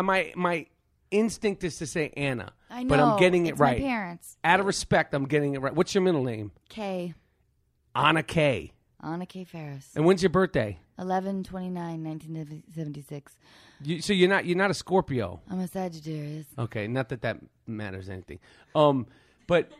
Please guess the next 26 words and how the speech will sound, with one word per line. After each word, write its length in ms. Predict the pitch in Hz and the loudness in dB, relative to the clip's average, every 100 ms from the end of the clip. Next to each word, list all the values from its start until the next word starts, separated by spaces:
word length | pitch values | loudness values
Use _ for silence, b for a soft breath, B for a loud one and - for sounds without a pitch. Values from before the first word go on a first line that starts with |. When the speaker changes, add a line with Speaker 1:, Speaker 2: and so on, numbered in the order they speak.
| - | 0
Speaker 1:
um, 540 | 147 139 131 120 113 - _ - | 2 2 0 -4 -8 -14 _ -8
what 80 | 220 | -2
Speaker 2:
Okay, 140 | 240 | 0
Speaker 1:
was 20 | |
I 100 | 233 151 | 0 0
Speaker 2:
wait, 60 | |
Speaker 1:
gonna 100 | 196 | 0
Speaker 2:
yeah, 100 | 226 196 | 0 2
Speaker 1:
say? 0 | |
Speaker 2:
no, 260 | 214 240 185 | 2 2 2
okay, 180 | 214 214 | 0 -2
wait, 120 | 170 | -4
we 120 | 185 | -2
were 100 | 208 | 0
back, 360 | 208 220 214 - | 2 0 0 0
wait, 180 | 214 175 | -2 -2
we 140 | 202 | -4
were, 260 | 196 208 208 | -2 2 6
Speaker 1:
When 100 | 190 | 8
I 100 | 220 | 6
Speaker 2:
wait. 60 | 269 | 4
Speaker 1:
was 180 | 214 | 0
in 80 | 277 | -2
high 220 | 214 226 | 2 2
school, 440 | - - 139 113 - | 0 -4 -4 -2 -4
Speaker 2:
Yeah. 260 | 180 156 | -4 -6